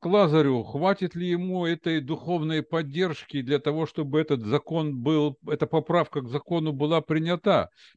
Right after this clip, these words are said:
Потому что, вот, по словам Иланы, в Ликуде есть свои сомнения и даже откровенное нежелание, чтобы этот закон прошёл. Но мнения Ликуда, в общем-то, будет достаточно,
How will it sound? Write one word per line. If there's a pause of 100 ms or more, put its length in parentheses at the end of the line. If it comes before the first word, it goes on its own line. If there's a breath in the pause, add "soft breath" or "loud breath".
Потому
что,
вот,
по
словам
Иланы,
в
Ликуде
есть
свои
сомнения
и
даже
откровенное
нежелание,
чтобы
этот
закон
прошёл. (220 loud breath)
Но
мнения
Ликуда,
в
общем-то,
будет
достаточно,